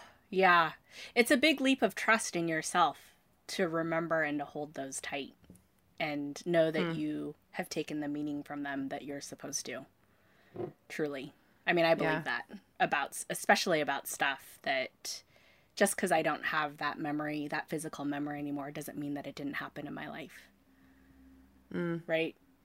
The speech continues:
Speaker 1: And I, and I hold that.
Speaker 2: Yeah.
Speaker 1: And I know that's in my heart, whether or not I remember the exact memory or the exact whatever it was that happened. I know that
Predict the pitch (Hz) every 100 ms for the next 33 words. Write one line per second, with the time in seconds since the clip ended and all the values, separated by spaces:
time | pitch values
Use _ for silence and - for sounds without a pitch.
0 | - 165 151 147 143 180 160 - 160 147
1 | 147 - 175 160 160 156 151 156 147 -
2 | 147 143 143 156 170 - 165 156 151 151
3 | 151 151 160 160 151 156 156 160 160 160
4 | 156 156 151 - 151 151 147 147 143 143
5 | 147 143 160 143 147 - - - 156 147
6 | 147 143 147 143 151 - 147 - 139 139
7 | 143 143 - 151 147 143 143 139 131 -
8 | - -